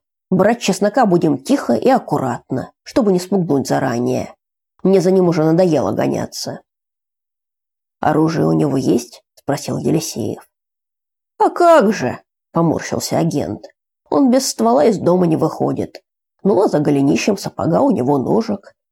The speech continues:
И, можешь не сомневаться, порезать человека для чеснока — дело плевое». «И не таких обламывали»,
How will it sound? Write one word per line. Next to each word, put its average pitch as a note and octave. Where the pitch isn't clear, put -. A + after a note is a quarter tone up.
И, D4+
можешь D3
не G3+
сомневаться, F#3
порезать D4
человека C#4+
для C#4+
чеснока — -
дело D#4+
плевое». D3+
«И D4+
не C#4
таких E3+
обламывали», B2